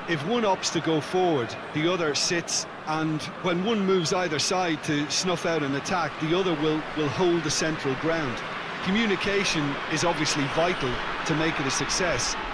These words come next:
but this, Jim, well, what I like about this system, Peter, is the way in which both central midfielders have to work in tandem. If one opts to go forward, the other sits, and when one moves either side to snuff out an attack,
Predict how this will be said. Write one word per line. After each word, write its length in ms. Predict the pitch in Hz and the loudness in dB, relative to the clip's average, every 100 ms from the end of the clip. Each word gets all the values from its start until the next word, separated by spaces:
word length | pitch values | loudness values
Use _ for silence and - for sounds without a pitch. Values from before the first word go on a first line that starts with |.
| - - | -8 -2
but 160 | 175 170 - - - | 0 0 -4 -10 -2
this, 160 | 214 - | -2 0
Jim, 180 | - 135 120 - - - | -2 -4 -4 -6 -6 -2
well, 140 | 180 | 0
what 120 | 208 | 2
I 60 | 220 | 2
like 320 | 208 226 220 | 2 2 0
about 380 | 180 156 151 - | 0 0 0 0
this 120 | 160 | 0
system, 560 | - - 180 156 147 127 - - | 2 0 0 0 -2 -2 -4 -2
Peter, 340 | 160 - 147 | -2 0 0
is 100 | 147 | 0
the 120 | 151 | 0
way 320 | 151 185 185 170 | 0 2 2 0
in 100 | 143 | 0
which 360 | 165 147 - - - - | -2 0 -2 -4 -10 -2
both 220 | 190 196 | 2 2
central 380 | - 180 170 156 | 2 -2 0 0
midfielders 840 | 156 170 - 147 139 131 127 - - - - - - - | 2 0 0 0 0 0 0 -2 -6 -10 -12 -12 -8 -4
have 120 | 202 | 0
to 100 | 196 | 2
work 280 | 180 170 151 | 2 2 -2
in 100 | 131 | -2
tandem. 540 | 175 175 160 123 117 - | -2 0 -2 -2 -4 -4
If 180 | 165 143 | -2 0
one 140 | 233 226 | 0 2
opts 280 | 185 - - | 2 2 -2
to 80 | 165 | 2
go 180 | 160 | 2
forward, 480 | 143 - 185 165 117 - - - | 2 2 4 4 2 -2 -8 -2
the 160 | 151 | 0
other 240 | 180 170 143 | 2 2 0
sits, 520 | - 175 170 - - - - | 0 0 0 -2 -4 -6 -6
and 360 | 156 156 160 147 - - | -2 0 -2 -4 -6 -2
when 220 | 180 185 | 0 2
one 160 | 226 | 2
moves 320 | 196 190 170 175 | 4 2 2 2
either 260 | 180 151 | 0 0
side 460 | 131 185 185 160 - | 0 2 2 0 0
to 260 | 151 147 | 0 0
snuff 360 | 147 - 180 175 | 0 0 0 0
out 180 | 165 147 | 0 0
an 120 | 139 | -2
attack, 360 | 131 190 165 | -2 -2 -2